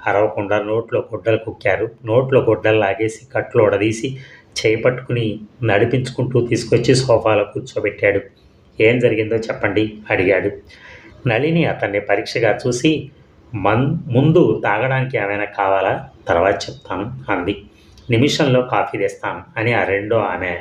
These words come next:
వంటింట్లోకి వెళ్ళిపోయింది. "మమ్మల్ని రక్షించడానికి సరిగా సమయానికి మీరు ఇక్కడికి ఎలా వచ్చారు?" అడిగింది నళిని. కాఫీ రానివ్వండి, తర్వాత చెప్తానన్నాడు రాజు నవ్వుతూ.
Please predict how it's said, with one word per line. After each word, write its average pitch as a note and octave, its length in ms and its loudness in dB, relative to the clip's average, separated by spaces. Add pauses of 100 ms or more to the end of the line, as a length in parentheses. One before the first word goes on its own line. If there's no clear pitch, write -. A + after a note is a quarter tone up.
వంటింట్లోకి G2+ 580 -2
వెళ్ళిపోయింది. F#2+ 640 0 (880)
"మమ్మల్ని B2 380 2
రక్షించడానికి A#2 760 -2
సరిగా A2 360 0
సమయానికి B2 600 -2
మీరు A2 180 -2
ఇక్కడికి G#2+ 340 -2
ఎలా F#2+ 140 4
వచ్చారు?" A2+ 540 2 (160)
అడిగింది G2+ 480 -4
నళిని. F#2+ 420 -6 (920)
కాఫీ A#2 500 2
రానివ్వండి, A#2 720 0
తర్వాత A2 320 2
చెప్తానన్నాడు F#2+ 680 -4
రాజు G2 320 2
నవ్వుతూ. G#2 500 -4